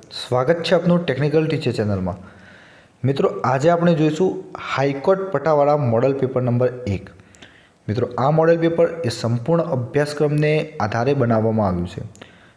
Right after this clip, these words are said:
જે આપની હાઈકોર્ટની પરીક્ષાની અંદર, મિત્રો, ખૂબ જ ઉપયોગી સાબિત થશે. તો પ્લીઝ મિત્રો,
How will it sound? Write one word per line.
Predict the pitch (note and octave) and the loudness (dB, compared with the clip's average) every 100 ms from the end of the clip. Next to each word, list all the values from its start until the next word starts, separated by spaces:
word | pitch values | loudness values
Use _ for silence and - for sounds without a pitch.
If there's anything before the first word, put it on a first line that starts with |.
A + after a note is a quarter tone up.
| _ | _
જે | A#2 D#3 | -2 2
આપની | D#3+ D#3+ D#3+ E3 - - - | 2 4 2 0 -4 -10 -6
હાઈકોર્ટની | A#2 A2+ D#3 D3+ D#3 | -2 0 0 0 -2
પરીક્ષાની | D3 C#3 C#3 C#3 C#3 | 0 0 0 -2 0
અંદર, | C3+ C3+ C3 | 0 0 -2
મિત્રો, | C3+ C#3+ | -2 -2
ખૂબ | - - C#3 | -4 -2 0
જ | C#3+ | 2
ઉપયોગી | C3 C3 B2 B2 | 0 0 0 0
સાબિત | A#2 G2 G2 - | -2 -4 -6 -8
થશે. | - - - - _ - - - - - | -10 -8 -12 -16 _ -20 -20 -20 -20 -8
તો | A2+ | -8
પ્લીઝ | - D3+ D3+ | -2 0 2
મિત્રો, | D#3 D#3 E3 | 0 2 0